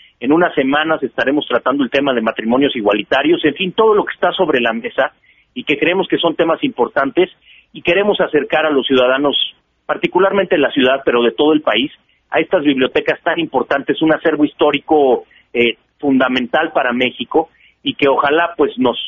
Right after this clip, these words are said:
nos puedan acompañar en este tipo de,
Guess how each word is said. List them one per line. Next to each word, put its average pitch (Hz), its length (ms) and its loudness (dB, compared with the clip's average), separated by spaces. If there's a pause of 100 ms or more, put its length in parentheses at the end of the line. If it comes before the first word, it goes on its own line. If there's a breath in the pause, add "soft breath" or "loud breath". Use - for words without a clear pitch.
(160)
nos 127 200 0
puedan 151 300 2
acompañar 131 580 -2
en 131 140 -2
este 131 220 -2
tipo 123 280 -2
de, 107 300 2